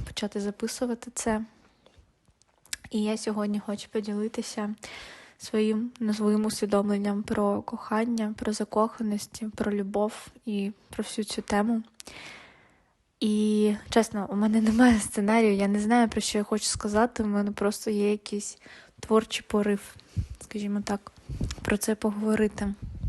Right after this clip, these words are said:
Я хочу сказати, що для мене закоханість, любов і стосунки між людьми — це щось дуже важливе.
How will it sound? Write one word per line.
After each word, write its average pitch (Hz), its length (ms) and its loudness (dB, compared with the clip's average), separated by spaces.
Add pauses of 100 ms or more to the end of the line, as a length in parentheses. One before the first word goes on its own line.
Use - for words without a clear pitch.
(960)
Я 240 80 0
хочу 247 240 0
сказати, 226 440 -2
що - 180 0
для 208 140 2
мене 233 320 0 (1160)
закоханість, 220 1040 4
любов 208 800 4 (220)
і 214 160 2
стосунки 214 540 -2
між 214 240 0
людьми — 220 360 2
це 233 160 -2
щось 214 460 -2 (140)
дуже 220 460 2 (140)
важливе. 226 680 2